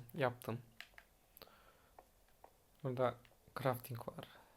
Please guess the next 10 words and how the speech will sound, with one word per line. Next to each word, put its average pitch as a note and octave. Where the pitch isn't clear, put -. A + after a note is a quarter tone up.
Falan B2
var C3
filan B2
var. A#2
Neyse C3
dışarı C3
çıkayım B2
abi. B2+
Macera B2+
yapalım. -